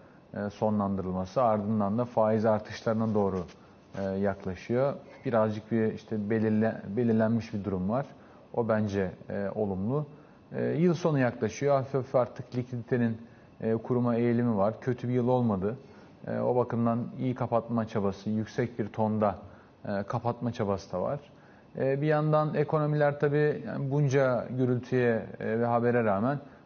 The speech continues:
aslında çok hızlı sektiler, e, iki bin yirmi bir yılında.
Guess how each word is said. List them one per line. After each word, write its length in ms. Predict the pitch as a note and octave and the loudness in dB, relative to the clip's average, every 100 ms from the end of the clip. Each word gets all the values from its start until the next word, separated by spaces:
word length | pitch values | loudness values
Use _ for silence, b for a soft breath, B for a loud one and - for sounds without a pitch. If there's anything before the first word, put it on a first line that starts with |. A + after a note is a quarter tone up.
| - | -4
aslında 360 | A2 - B2 | -4 -2 -6
çok 220 | C#3+ B2 | -4 -2
hızlı 200 | C3+ B2+ | 0 0
sektiler, 520 | C3 B2 - - G#2+ C3+ - B B B - | 0 -2 -4 -2 -2 -2 -12 B B B -6
e, 200 | G#2 G#2 | -4 -2
iki 220 | G#2+ A2 | -4 -2
bin 60 | G#2+ | 0
yirmi 320 | G#2+ G#2 F#2+ | 2 0 -2
bir 60 | |
yılında. 500 | F#2+ F#2+ F#2 A#2+ D3+ | -2 -2 0 0 0